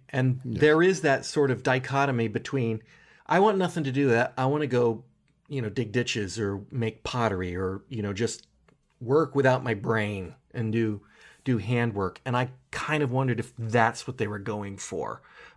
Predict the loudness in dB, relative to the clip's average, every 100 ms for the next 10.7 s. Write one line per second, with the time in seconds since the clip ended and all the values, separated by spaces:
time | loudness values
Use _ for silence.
0 | -20 -6 0 0 0 _ _ _ _ -4
1 | -2 0 0 2 4 2 0 -8 -10 -4
2 | 0 2 2 0 0 -2 -2 -12 -14 _
3 | _ _ _ 2 4 4 4 2 4 2
4 | 4 4 2 4 2 2 0 -2 -2 -2
5 | -4 -6 -8 -8 -6 -2 -2 -2 -4 -4
6 | -4 -2 -2 0 0 0 -2 -4 -4 -4
7 | -8 -8 -4 -2 -2 -4 -8 -6 -6 -6
8 | -2 0 0 -4 -4 -4 -2 0 -2 -2
9 | -4 -6 -4 -2 -2 0 0 0 -2 -10
10 | -12 -6 -4 -6 -8 -10